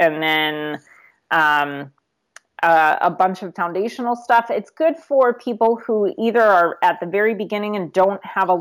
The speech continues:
lot of art experience or art journaling experience, or who wanna look at, um, the whole art journaling experience again from a very intuitive, forgiving, let's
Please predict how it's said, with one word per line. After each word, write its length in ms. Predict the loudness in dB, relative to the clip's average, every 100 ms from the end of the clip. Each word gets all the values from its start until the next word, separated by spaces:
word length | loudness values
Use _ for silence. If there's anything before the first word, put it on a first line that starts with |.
| 2
lot 140 | 4
of 220 | 2 0 -6 -6
art 220 | -2 -2 -4
experience 680 | -10 -4 -2 0 -2 -2
or 60 | 0
art 240 | 2 0 0
journaling 440 | -2 0 0 -2
experience, 720 | -6 -4 2 4 4 -2 -4 -2
or 300 | 4 6 4
who 180 | 2 0 2 2
wanna 200 | 2 0
look 300 | 0 0 2
at, 380 | 4 4 2 -4 _ _ _ _ _ -4
um, 480 | -2 0 -2 -6 -8
the 100 | -4
whole 320 | 0 2 4 4
art 220 | 2 0
journaling 420 | -4 -4 -4 -6
experience 580 | -8 -6 -2 -2 -4 -6 -4
again 440 | 0 0 0 -2
from 200 | -6 -6
a 60 | -2
very 340 | 2 2 2
intuitive, 880 | -2 -8 -14 -6 0 2 4 2 0 -8 -20 _ _ _ _ _
forgiving, 880 | -2 0 2 4 4 2 0 -4 -2
let's 260 | -2 -2